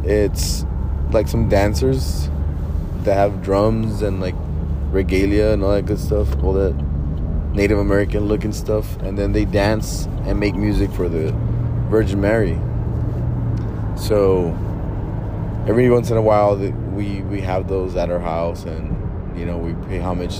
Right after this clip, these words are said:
to the Virgin Mary. But this time around, it was down the block, or actually a couple of houses down, uh, with one of our old neighbors that lives across the street from my mom's house. And so we all stood out, we all went outside. It was kinda,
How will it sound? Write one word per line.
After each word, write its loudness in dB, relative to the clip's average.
to -4
the -4
Virgin 0
Mary. -2
But 2
this 2
time 4
around, 2
it 2
was 0
down 2
the -2
block, 2
or 0
actually 0
a -6
couple -2
of 0
houses 0
down, -4
uh, -4
with -2
one 0
of 0
our 4
old 4
neighbors -2
that -2
lives -4
across -2
the -4
street -4
from -4
my -4
mom's -2
house. -4
And 0
so 2
we 4
all 4
stood 2
out, 4
we 0
all 4
went 0
outside. -4
It -6
was -6
kinda, -6